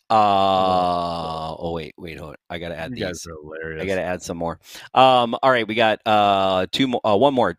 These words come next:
Speaker 2: Uh, no, uh, Debbie Downer. "Bad offensive lines are in trouble this year. Damn. Go Pack, go. See you Sunday, Corey." I'm ready. I'm
Speaker 1: There we
Speaker 2: ready.
Speaker 1: go.
Speaker 2: Uh, let's go. I'm
Speaker 1: Wait,
Speaker 2: ready
Speaker 1: so,
Speaker 2: to buy
Speaker 1: so Debbie Downer, is Debbie Downer gonna introduce themselves as, "Hi, I'm
Speaker 2: Debbie
Speaker 1: Debbie
Speaker 2: Downer.
Speaker 1: Downer on YouTube"?
Speaker 2: "Hi, I'm Debbie Downer."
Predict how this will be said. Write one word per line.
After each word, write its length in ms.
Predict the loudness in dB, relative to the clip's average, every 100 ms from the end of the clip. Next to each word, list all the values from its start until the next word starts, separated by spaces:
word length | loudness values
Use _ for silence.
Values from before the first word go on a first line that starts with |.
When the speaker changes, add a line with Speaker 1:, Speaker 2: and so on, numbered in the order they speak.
| -4
Speaker 2:
Uh, 540 | 0 2 2 0 -2 4
no, 240 | 4 4 0 -6 -2
uh, 160 | 0
Debbie 240 | 0 0 2
Downer. 320 | 2 2 0
"Bad 240 | 0 4
offensive 480 | 4 2 -2 -6 -6
lines 600 | -2 0 -2 -4 -6 -10 -4
are 140 | -2 -2
in 100 | 0
trouble 320 | 0 2 0
this 240 | -6 -8
year. 360 | -10 -10 -10 -10
Damn. 400 | -6 -4 -4 -8 _ _ _ 0
Go 140 | 0
Pack, 260 | 2 0 0
go. 240 | 0 0
See 180 | -4 -2
you 100 | -2
Sunday, 340 | 0 -2 -4
Corey." 400 | -8 -8 -8 -12 _ -20 -14 -4
I'm 120 | 2
ready. 220 | 4 2 2
I'm 60 | 2
Speaker 1:
There 40 |
we 60 | 2
Speaker 2:
ready. 140 | 2
Speaker 1:
go. 100 | 0
Speaker 2:
Uh, 460 | 0 0 0 -2 -2
let's 220 | -2 -2
go. 260 | 2 2 4
I'm 80 | 4
Speaker 1:
Wait, 80 |
Speaker 2:
ready 160 | 4 2
Speaker 1:
so, 40 | 0
Speaker 2:
to 60 |
buy 320 | 2 2 2 2
Speaker 1:
so 100 | 0
Debbie 140 | 2
Downer, 500 | 2 4 2 -2 -4 _ _
is 140 | -6 0
Debbie 200 | 2 4
Downer 320 | 2 2 0
gonna 180 | 0 0
introduce 440 | -2 -2 -4 -4
themselves 460 | -6 -2 0 0 -2
as, 120 | -6
"Hi, 280 | 2 2 4
I'm 160 | 0 0
Speaker 2:
Debbie 220 | 0 0
Speaker 1:
Debbie 40 |
Speaker 2:
Downer. 300 | 0 -2 -2 -6
Speaker 1:
Downer 80 | -8
on 60 |
YouTube"? 140 | -10 2
Speaker 2:
"Hi, 240 | 4 6
I'm 140 | 2 0
Debbie 300 | 0 0 0
Downer." 480 | 0 0 -2 -6